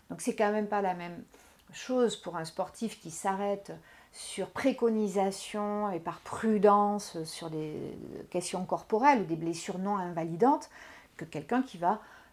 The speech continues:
euh, devoir se repenser, euh, en, euh, en paraplégique ou té-, ou tétraplégique. Ou, euh, on, on, on voit dans certaines disciplines sportives, euh, que ça peut se produire. Il y a, il y a,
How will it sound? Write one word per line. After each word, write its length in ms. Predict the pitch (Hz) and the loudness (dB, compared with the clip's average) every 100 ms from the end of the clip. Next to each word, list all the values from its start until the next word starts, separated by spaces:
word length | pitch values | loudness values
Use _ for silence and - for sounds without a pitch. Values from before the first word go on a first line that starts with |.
| - | -10
euh, 80 | 147 | -8
devoir 440 | 165 196 180 208 | 0 0 2 -2
se 140 | - 175 | -2 -2
repenser, 720 | 240 233 180 165 165 233 285 - - - _ - | 4 4 4 -6 -4 -2 -4 -6 -20 -20 _ -10
euh, 340 | 82 71 64 - - | -8 -8 -10 -12 -12
en, 300 | - 185 226 | -4 -2 -2
euh, 260 | 185 110 - - | -4 -6 -10 -8
en 80 | - - - | -8 -8 -10
paraplégique 840 | - 175 160 156 147 175 233 247 240 - | -8 -6 -8 -8 -8 -2 0 0 -4 -16
ou 40 | |
té-, 160 | - - - | -18 -20 -16
ou 80 | - | -16
tétraplégique. 1080 | - - - 160 - 135 156 220 247 254 240 - | -14 -16 -14 -14 -14 -14 -4 2 4 4 0 -10
Ou, 100 | 160 160 - - - | -14 -14 -20 -20 -16
euh, 140 | - - | -14 -8
on, 180 | - 151 | -8 -8
on, 260 | - 165 - | -8 -10 -8
on 40 | |
voit 220 | 165 208 226 | 2 6 6
dans 120 | 175 | 4
certaines 320 | - 165 196 | -4 -2 -2
disciplines 380 | 160 - - 185 | -2 -8 -10 -12
sportives, 500 | - 156 - 214 151 - - - - - | -10 -12 -8 -8 -8 -14 -18 -18 -18 -16
euh, 120 | - 151 - - - _ _ _ _ _ - - 175 - | -12 -12 -14 -18 -20 _ _ _ _ _ -20 -10 -10 -8
que 80 | 175 | -8
ça 120 | 160 | -6
peut 120 | 160 156 | -8 -10
se 100 | - | -12
produire. 480 | - 175 220 285 | -10 -2 4 4
Il 80 | 202 | 4
y 40 | 165 | -2
a, 40 | |
il 80 | |
y 20 | |
a, 40 | - | -10